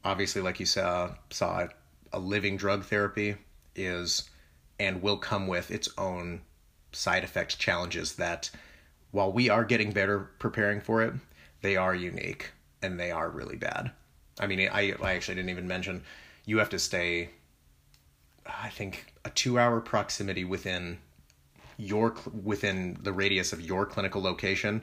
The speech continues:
so that if these side effects pop up within even four weeks,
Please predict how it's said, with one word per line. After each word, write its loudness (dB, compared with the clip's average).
so 0
that 2
if -4
these 0
side 4
effects -2
pop 0
up 2
within 0
even 0
four 0
weeks, -4